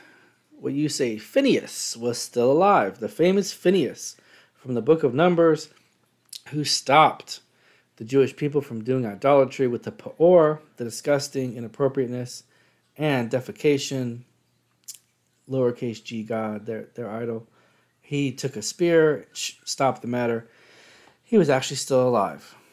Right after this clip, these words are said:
We see this later in the book. So, he could have gone to him. Why did they not go to each other? Each person said, "I am so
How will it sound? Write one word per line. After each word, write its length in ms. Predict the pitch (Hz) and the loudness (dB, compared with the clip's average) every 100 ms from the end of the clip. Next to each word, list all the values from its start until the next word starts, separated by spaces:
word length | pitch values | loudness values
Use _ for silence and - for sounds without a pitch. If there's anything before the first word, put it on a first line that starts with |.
| _ _ _ - | _ _ _ -20
We 100 | 113 | -14
see 160 | - | -10
this 200 | 131 123 | -8 -8
later 220 | 110 110 110 | -6 -4 -4
in 80 | |
the 60 | 113 | -4
book. 380 | 139 143 - - _ _ _ _ _ _ | -2 -4 -4 -20 _ _ _ _ _ _
So, 520 | - - 196 117 101 - _ _ _ _ _ _ _ _ - _ _ _ | -12 -2 0 0 -2 -10 _ _ _ _ _ _ _ _ -20 _ _ _
he 140 | 139 | -14
could 160 | 135 123 | -4 -4
have 140 | 107 | -4
gone 240 | 131 127 | -4 -6
to 60 | 113 | -6
him. 200 | 107 101 | -12 -8
Why 220 | 120 147 | -4 -2
did 120 | 151 | -2
they 60 | 156 | -4
not 140 | 147 | -4
go 140 | 139 151 | 0 0
to 120 | 139 | 2
each 160 | 127 117 | -2 -6
other? 260 | 104 98 _ _ - - _ _ - | -8 -10 _ _ -20 -20 _ _ -4
Each 320 | 165 185 - | -2 -2 -4
person 420 | 170 160 160 160 | 2 2 0 -6
said, 520 | 156 135 123 120 151 - _ _ _ _ _ - | -4 0 0 0 -4 -14 _ _ _ _ _ -6
"I 220 | 131 170 | 0 2
am 180 | 156 101 | 0 -4
so 800 | - - 196 277 294 294 294 330 | -8 -6 -4 -4 -6 -8 -12 -16